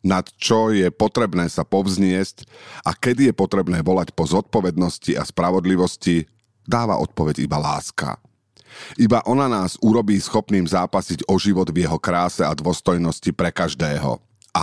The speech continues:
áno, aj pre seba samého. Odpustiť znamená nebáť sa. Strach nám totiž bráni v dôvere sebe,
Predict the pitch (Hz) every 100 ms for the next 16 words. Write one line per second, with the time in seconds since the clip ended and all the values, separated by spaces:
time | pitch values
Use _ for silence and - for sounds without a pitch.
0 | - 85 98 120 127 - 87 95 95 87
1 | 80 80 76 78 78 76 71 64 - _
2 | _ _ _ _ _ _ - 117 - 143
3 | 123 - 113 - - - - - 76 90
4 | 85 80 78 78 73 73 73 - 69 -
5 | _ _ _ _ - - - - - -
6 | 92 104 110 87 87 - 98 80 87 85
7 | 85 78 87 85 82 82 78 - 98 95
8 | 98